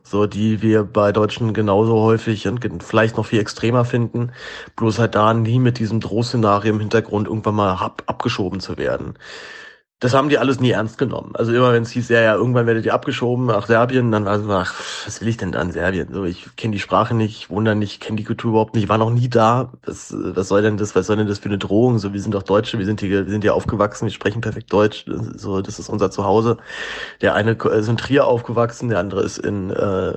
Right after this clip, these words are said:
bei Freiburg aufgewachsen, hat so richtig, richtig hardcore schwäbischen Dialekt noch gehabt, deswegen war das auch sehr skurril. So, wir sitzen halt dann irgendwie da in, in, äh, in irgendeiner Kneipe und dann, äh, ist da einer so richtig schön am, am Rum, ähm, Alemannen, glaub ich,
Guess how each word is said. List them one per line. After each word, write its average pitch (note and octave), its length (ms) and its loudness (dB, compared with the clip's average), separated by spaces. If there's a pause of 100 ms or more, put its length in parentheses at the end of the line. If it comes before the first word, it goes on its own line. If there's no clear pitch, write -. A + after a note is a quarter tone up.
bei A2 680 2 (120)
Freiburg B2+ 420 2
aufgewachsen, A2+ 800 0
hat A2 100 0
so A#2 80 0
richtig, A2+ 500 -2
richtig A#2 320 -2
hardcore - 320 -4
schwäbischen A2 420 -2
Dialekt G#2 340 0
noch G2+ 160 0
gehabt, A2+ 220 -2
deswegen F#2+ 240 -6
war G2+ 80 2
das G#2 100 0
auch G#2+ 120 2
sehr A2 120 4
skurril. A#2+ 520 0
So, G#2+ 140 -2
wir G2+ 60 -4
sitzen A2+ 280 -4
halt F#2+ 140 -2
dann G2 100 0
irgendwie G2 180 -6
da G2 160 2
in, F#2 280 -4 (880)
in, G#2+ 360 0
äh, G2+ 160 4
in F2+ 40 -2
irgendeiner A2 280 0
Kneipe G#2+ 520 2
und G2 180 -2
dann, G2+ 240 -2 (160)
äh, - 280 0
ist - 160 -4
da - 80 2
einer G#2 200 0
so G2 60 0
richtig G2+ 260 -4
schön G#2+ 180 -2
am, G#2 160 -6
am G#2+ 160 -4
Rum, A2 340 0 (360)
ähm, G2 500 -4 (200)
Alemannen, A2+ 680 2 (220)
glaub - 240 -4
ich, - 220 -10